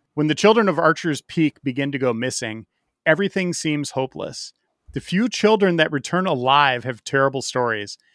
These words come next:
impossible details of terrifying creatures that live in the shadows." That's very true. The book starts, you don't really know what's going on. You know something is really going crazy in the woods, and it's huge and ugly and just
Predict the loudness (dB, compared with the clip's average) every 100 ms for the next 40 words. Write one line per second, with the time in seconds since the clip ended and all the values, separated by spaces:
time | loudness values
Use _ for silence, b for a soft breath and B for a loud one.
0 | _ -8 0 4 2 2 -2 0 -2 0
1 | 0 0 -4 -6 -2 0 0 0 -2 -2
2 | -6 -2 -4 -4 -10 _ _ -6 -4 -2
3 | -6 -6 -10 -8 -4 -4 -4 -10 -16 -18
4 | _ _ _ 0 0 4 4 4 2 2
5 | 2 -2 -2 0 0 2 4 4 0 -4
6 | -2 0 -2 0 0 -2 -2 -4 -2 -2
7 | -4 -4 -6 -6 -4 -6 -4 -6 -6 -12
8 | -14 _ -16 -4 2 4 4 2 2 -2
9 | -6 -10 -20 _ _ 4 4 6 2 2
10 | 2 4 4 2 -6 -6 -8 -6 0 2
11 | 2 -2 0 0 2 2 2 2 -6 -10
12 | -6 -6 -6